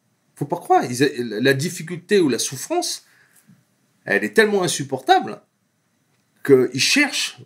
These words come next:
ou de l'alcool, ou de la cam, ou du shit, ou de la beuh, ou de, ou, ou des excès pour s'anesthésier,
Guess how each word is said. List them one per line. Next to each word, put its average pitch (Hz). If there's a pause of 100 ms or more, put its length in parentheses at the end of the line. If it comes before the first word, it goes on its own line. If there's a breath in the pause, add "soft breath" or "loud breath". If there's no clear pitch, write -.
(100)
ou 120
de 110
l'alcool, 196
ou 147
de 123
la 98
cam, 185
ou 123
du 113
shit, 196
ou 127
de 110
la 107
beuh, 185
ou 127
de, 123
ou, 117 (420 soft breath)
ou 123
des 135
excès - (320)
pour 151 (400)
s'anesthésier, 185